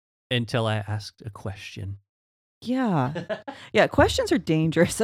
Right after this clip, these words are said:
Speaker 2: <laughs> um, because, uh, you and I both will do this. If somebody asks a question, we have a tendency to just, like, "I've gotta know the answer now."
Speaker 1: Yeah.
Speaker 2: And so
Speaker 1: Yeah, and so, so yeah, I wanna look, I, I'm,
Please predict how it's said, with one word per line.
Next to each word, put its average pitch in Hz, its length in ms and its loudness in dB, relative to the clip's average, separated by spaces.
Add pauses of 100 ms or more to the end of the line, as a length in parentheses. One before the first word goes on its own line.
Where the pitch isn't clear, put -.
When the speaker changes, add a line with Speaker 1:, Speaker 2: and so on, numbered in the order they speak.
Speaker 2:
<laughs> 220 140 2
um, 180 320 2 (300)
because, 233 560 6
uh, 190 80 6 (160)
you 202 320 0
and 226 80 4
I 170 80 4
both 170 240 2
will 160 80 0
do 151 160 0
this. 147 200 0
If 156 80 -2
somebody 180 300 2
asks 151 260 2
a 156 60 0
question, 139 640 2
we 143 120 0
have 135 120 0
a - 20 -6
tendency - 460 -2
to 127 80 -4
just, - 260 -6
like, - 380 -8 (760)
"I've 170 140 2
gotta 156 180 4
know 143 160 4
the 135 140 2
answer 156 260 2
now." 127 80 2
Speaker 1:
Yeah. 92 200 0 (280)
Speaker 2:
And 135 500 0
so 139 640 2
Speaker 1:
Yeah, 107 260 2
and 110 160 0
so, 120 320 0 (300)
so - 160 -2
yeah, 117 180 4
I 117 60 4
wanna 165 220 2
look, 120 260 0
I, 117 180 0
I'm, 117 200 0